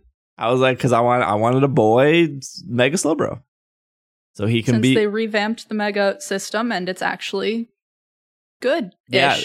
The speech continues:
Speaker 1: now.
Speaker 2: Meg-, the Mega system's pretty good.
Speaker 1: Yeah.
Speaker 2: Well, speaking of megas,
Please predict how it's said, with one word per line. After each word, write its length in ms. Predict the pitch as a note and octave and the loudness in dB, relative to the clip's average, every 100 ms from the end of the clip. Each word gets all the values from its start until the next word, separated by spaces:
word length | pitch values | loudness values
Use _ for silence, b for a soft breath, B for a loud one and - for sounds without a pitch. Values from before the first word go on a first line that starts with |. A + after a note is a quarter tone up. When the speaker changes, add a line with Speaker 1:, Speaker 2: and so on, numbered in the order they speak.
| - _ | -10 _
Speaker 1:
now. 180 | F#3+ D#3+ | -2 0
Speaker 2:
Meg-, 220 | F2+ - | 0 -2
the 80 | A2+ | -2
Mega 240 | A2+ C3 D#3+ | 0 0 0
system's 320 | D#3 F3 F3 | -2 -2 -2
pretty 180 | F3 E3 | -2 -2
good. 320 | E3+ A#2+ G#2 - _ _ _ _ | 0 -2 -4 -16 _ _ _ _
Speaker 1:
Yeah. 280 | B3+ C4+ F#3 _ _ _ _ _ _ | 0 0 0 _ _ _ _ _ _
Speaker 2:
Well, 460 | F#3 F#3 F3+ F3 - - - | 2 4 4 2 -2 -18 -14
speaking 400 | - G3+ F3+ D3 | -4 -4 0 2
of 280 | A#2+ G#2+ _ _ | 2 0 _ _
megas, 560 | A#2 A#2+ A2 B2+ D3 - | -2 0 4 2 2 -4